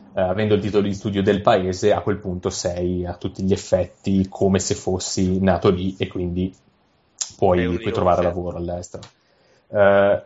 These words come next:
Speaker 1: farlo, diciamo che, eh, beh, per qua magari l'Australia è un po' particolare, però, eh, avere un titolo di studio di un'altra nazione sicuramente ti taglia, ti taglia abbastanza le gambe per,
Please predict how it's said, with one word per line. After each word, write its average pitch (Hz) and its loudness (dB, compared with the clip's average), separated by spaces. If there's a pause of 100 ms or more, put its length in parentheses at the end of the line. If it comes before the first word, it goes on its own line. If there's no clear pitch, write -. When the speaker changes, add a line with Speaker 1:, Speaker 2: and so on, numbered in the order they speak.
Speaker 1:
farlo, 135 2
diciamo 151 -4
che, 131 0
eh, 101 -4
beh, 95 -8
per 104 0
qua 107 4
magari 107 2
l'Australia 104 -2
è - -2
un 107 -4 (100)
po' 107 0
particolare, 101 -2
però, 104 4
eh, 98 -8
avere 98 -2
un 104 -4
titolo - -10
di 107 -6
studio 104 -6
di 98 -8
un'altra 101 0
nazione 107 -4
sicuramente 90 -4
ti 95 -10
taglia, 87 -4
ti 92 -10
taglia 87 -2
abbastanza 90 -6
le 90 -8
gambe 92 -2
per, 90 -6